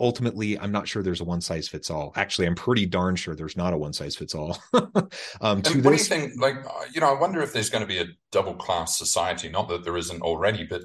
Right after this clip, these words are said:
Speaker 2: you know, you're gonna have the workers that are, need to be on site, whether they're sort of engineers or electricians or baristas in Starbucks, versus
Speaker 1: Right.
Speaker 2: maybe potentially the more white collar roles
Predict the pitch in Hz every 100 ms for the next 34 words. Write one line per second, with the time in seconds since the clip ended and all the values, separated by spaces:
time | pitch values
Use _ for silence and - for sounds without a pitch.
0 | - 98 92 92 98 110 110 95 92 -
1 | 87 - - 92 110 113 101 - 85 82
2 | 80 - _ _ _ _ 101 98 120 113
3 | - - 78 71 78 80 - 76 78 87
4 | 95 92 85 - 87 82 85 82 80 90
5 | 90 85 80 76 78 85 - 95 95 90
6 | 85 82 80 78 76 - _ - 85 90
7 | 87 - 82 80 - 101 104 101 80 78
8 | - - - _ - 104 90 82 - -
9 | 90 95 101 92 90 - 104 98 90 82
10 | 82 85 80 80 117 120 - 82 85 101
11 | 110 76 78